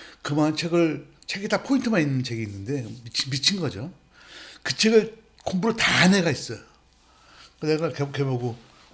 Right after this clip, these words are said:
"뭐하러?" 꼭 아셔야 될 건 뭐냐면, 프로그램은요, 내가 짜는 게 아니고, 짜여져 있는 것들을 기반으로 내가 플러스 알파, 조금씩 변경하면서 발전하는 거거든요.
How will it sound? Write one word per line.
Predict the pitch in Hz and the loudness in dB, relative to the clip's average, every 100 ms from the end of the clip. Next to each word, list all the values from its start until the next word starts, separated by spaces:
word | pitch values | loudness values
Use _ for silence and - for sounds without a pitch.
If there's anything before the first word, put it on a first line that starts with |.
| - | 4
"뭐하러?" | 170 214 220 160 226 254 - - - _ _ _ - - - - - - - _ _ _ _ | 6 6 6 4 2 -4 -16 -20 -20 _ _ _ -20 -16 -16 -16 -16 -18 -20 _ _ _ _
꼭 | - 226 | 4 8
아셔야 | 139 160 | 8 6
될 | 147 | 2
건 | 180 | 2
뭐냐면, | 139 117 104 131 180 95 92 - _ _ | 2 0 0 0 0 -2 -8 -20 _ _
프로그램은요, | - 226 277 247 175 113 98 170 120 - _ _ _ _ _ - | -6 -2 0 0 0 -2 -4 -6 -6 -10 _ _ _ _ _ -4
내가 | 123 156 | -2 0
짜는 | 143 - 220 226 | 0 0 2 2
게 | |
아니고, | 175 98 101 113 165 104 95 _ _ _ - - - - - - _ | 2 -2 -6 -4 -4 -4 -8 _ _ _ -20 -20 -20 -20 -20 -20 _
짜여져 | - 202 208 185 185 | 4 6 6 4 2
있는 | 127 127 | 2 0
것들을 | 127 123 - 123 135 | 0 -4 -6 -6 -6
기반으로 | 139 127 120 110 120 131 | -6 -6 -4 -4 -4 -4
내가 | 117 131 - | -2 -4 -6
플러스 | - 233 - 185 | -2 0 0 0
알파, | 107 - 101 - _ _ _ _ - | -2 -4 -12 -14 _ _ _ _ -12
조금씩 | 202 92 95 | -6 -4 -4
변경하면서 | - 131 151 156 143 120 143 | -2 2 4 4 2 0 -4
발전하는 | - 113 185 190 180 143 | -6 -2 0 0 0 0
거거든요. | 101 92 92 95 127 | -4 -8 -16 -12 -12